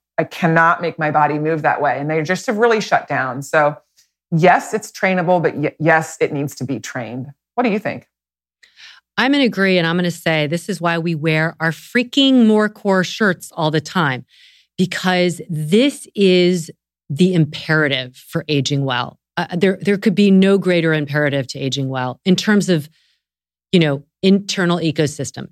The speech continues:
Speaker 2: Take nutrition, sleep aside, like, how you move, sit, stand, blah, blah, blah. It's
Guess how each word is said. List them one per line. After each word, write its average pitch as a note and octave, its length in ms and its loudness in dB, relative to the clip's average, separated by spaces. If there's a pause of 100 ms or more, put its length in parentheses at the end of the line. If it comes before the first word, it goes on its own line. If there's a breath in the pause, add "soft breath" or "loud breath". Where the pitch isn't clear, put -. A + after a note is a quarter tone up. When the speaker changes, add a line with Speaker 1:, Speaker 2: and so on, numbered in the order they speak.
(100)
Speaker 2:
Take F3+ 220 0
nutrition, E3+ 600 0
sleep D3+ 380 -2
aside, C#3 500 -4
like, C#3+ 220 -6 (480)
how G3 540 -2
you F#3 420 2
move, D#3+ 560 2
sit, - 400 -2
stand, C#3+ 680 -4 (300)
blah, D3+ 140 0
blah, C#3+ 120 -2
blah. C#3 260 -6 (540)
It's E3 300 2